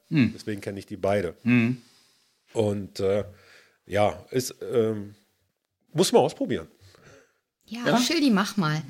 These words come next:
Speaker 1: Hört sich interessant an. Ja, hört sich wirklich interessant an. Ja.
Speaker 3: Ja, was auch ganz schön ist, du fährst dann unter den Gondeln ein Stück. Also du siehst, dass du oben die Leute sitzen und total fasziniert sind, dass man da nicht nur hochfahren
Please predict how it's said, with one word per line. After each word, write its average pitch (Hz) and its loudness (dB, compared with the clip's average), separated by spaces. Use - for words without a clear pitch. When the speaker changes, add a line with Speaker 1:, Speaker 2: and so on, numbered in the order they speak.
Speaker 1:
Hört 160 2
sich 180 0
interessant 190 4
an. 107 0
Ja, 190 4
hört 175 0
sich 180 -6
wirklich 185 -4
interessant 156 0
an. 110 -12
Ja. 107 -8
Speaker 3:
Ja, 170 -8
was 214 -4
auch 208 -10
ganz 185 -2
schön 262 0
ist, - -4
du 247 -4
fährst 254 -2
dann 214 0
unter 240 -2
den 208 2
Gondeln 185 -2
ein 160 -6
Stück. - -14
Also 170 -14
du 175 -12
siehst, 196 -8
dass - -6
du 185 -8
oben 285 2
die 214 0
Leute 208 -2
sitzen 233 -4
und 196 -2
total 214 -6
fasziniert 202 0
sind, 190 -2
dass 175 -8
man 180 -8
da 180 -6
nicht 185 -4
nur 175 -6
hochfahren 208 -8